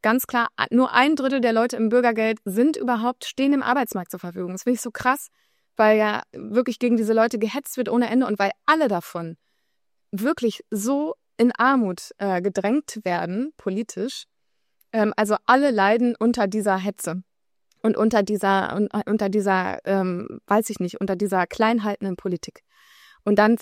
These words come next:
diese eins Komma acht Millionen, die dem Arbeitsmarkt zur Verfügung stehen, davon haben fast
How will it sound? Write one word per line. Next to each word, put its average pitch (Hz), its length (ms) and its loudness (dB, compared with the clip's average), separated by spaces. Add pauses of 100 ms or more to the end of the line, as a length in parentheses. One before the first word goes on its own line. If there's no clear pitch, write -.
diese 226 300 2
eins 277 200 -2
Komma 277 220 0
acht - 240 -6
Millionen, 247 460 6
die 233 80 0
dem 269 160 2
Arbeitsmarkt 196 480 -2
zur - 80 -14
Verfügung 208 400 -2
stehen, 175 260 -6
davon 190 320 -4
haben 185 140 -4
fast - 420 -4